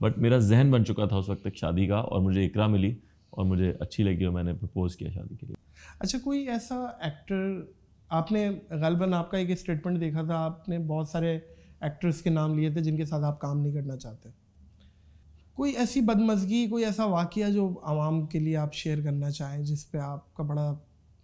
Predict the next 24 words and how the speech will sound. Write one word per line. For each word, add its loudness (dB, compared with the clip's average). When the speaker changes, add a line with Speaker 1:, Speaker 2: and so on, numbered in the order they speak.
Speaker 2:
अजीब 0
सा -4
फड्डा 4
झगड़ा 4
सा 0
हो 0
गया -4
हो, -8
आपने -4
तय -4
किया? -4
Speaker 1:
अभी 4
पिछले 0
दिनों 2
मैंने 0
कहा 2
था 0
ना 0
कि 0
मैं 0
एहसन 0
खान 0
के -4
साथ 2